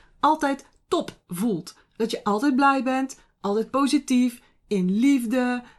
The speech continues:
en in compassie, naar alles en naar iedereen toe.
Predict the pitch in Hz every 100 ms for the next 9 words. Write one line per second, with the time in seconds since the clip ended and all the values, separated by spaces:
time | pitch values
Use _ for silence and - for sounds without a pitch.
0 | - 226 220 208 190 185 262 254 254 247
1 | 247 - _ - 214 - 240 262 277 254
2 | 214 214 - 262 262 226 254 254 262 269